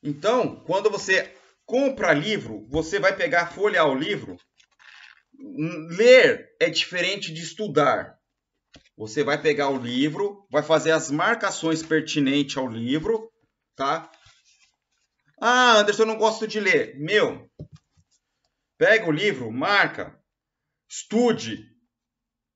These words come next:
lê em voz alta. Esse aqui eu ainda não li,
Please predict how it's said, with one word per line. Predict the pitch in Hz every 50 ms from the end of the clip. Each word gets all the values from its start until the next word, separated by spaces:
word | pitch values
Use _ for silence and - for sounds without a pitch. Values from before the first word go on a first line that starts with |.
| _ _ _ _ _ _ _ _ _ _ _ _ -
lê | - 175 214 240 247
em | 233 208
voz | 160 196 185 165 127 147
alta. | 175 190 196 185 170 - - 107 92 104 - - _ _ _ _ _ _ _ _ _ _ _ _ _ _ _ _ _ _ _ _ _ _ _ _ _ _ _ _ _ _ _ _ _ _ _ _ _ _ _ _ _ _ _ _ 87 87 - - _ _ _ _ _ _ _ _ _ _ _ - - _ _ _ _ _ _ _ _ _ -
Esse | 196 202 202 233
aqui | 220 220 220
eu | 226
ainda | 226 220 240
não | 233 240 247 226
li, | 214 180 135 107 - - - _